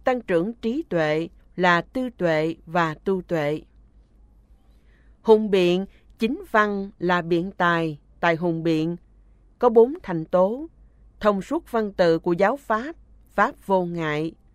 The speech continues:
Thông suốt ý nghĩa của giáo pháp, nghĩa vô ngại. Thông suốt ngữ văn của chúng sinh, từ vô ngại. Thông suốt thuyết trình cho chúng sinh,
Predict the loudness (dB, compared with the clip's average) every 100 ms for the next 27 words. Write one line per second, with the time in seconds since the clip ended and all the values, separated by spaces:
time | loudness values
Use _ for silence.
0 | _ _ _ _ -4 -4 -2 -6 -2 -4
1 | -2 0 0 0 -2 0 0 -2 -8 -8
2 | -10 -16 -20 -16 -4 0 2 0 -4 -2
3 | 0 -2 -4 -2 -2 -6 -10 _ _ _
4 | _ _ -4 -2 -2 -2 -6 -2 0 0
5 | -2 -2 0 -2 -4 -4 -4 -8 -6 -4
6 | -4 -8 -14 _ _ _ 4 4 4 0
7 | 0 -2 -2 -4 -4 -4 -8 -16 _ _
8 | _ _ _ 0 0 0 -6 -6 -6 -6
9 | -4 -2 -2 -2 -2 -4 -4 -8 -6 -4
10 | -2 -4